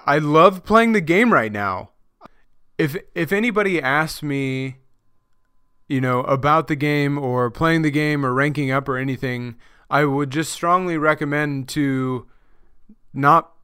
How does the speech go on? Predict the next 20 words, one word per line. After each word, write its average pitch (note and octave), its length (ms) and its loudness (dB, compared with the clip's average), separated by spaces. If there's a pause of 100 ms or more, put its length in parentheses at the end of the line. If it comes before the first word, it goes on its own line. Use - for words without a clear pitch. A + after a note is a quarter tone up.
(140)
play D3 200 0
ranked C#3 340 0
at A#2 100 -4
all. C3 300 -2 (200)
Like, B2 300 -6
do F#3 340 0
what D#3 320 -2
I'm C#3 260 -2
doing. A#2+ 580 -4 (460)
And C3 340 -4 (380)
I E3 100 0
think C4+ 380 -8 (120)
because D#3+ 360 -4
I D3 140 2
know D3 320 0
so D#3+ 240 -2
many D#3 220 -4
things D3 420 -4
that C3 260 0
I C3 520 -2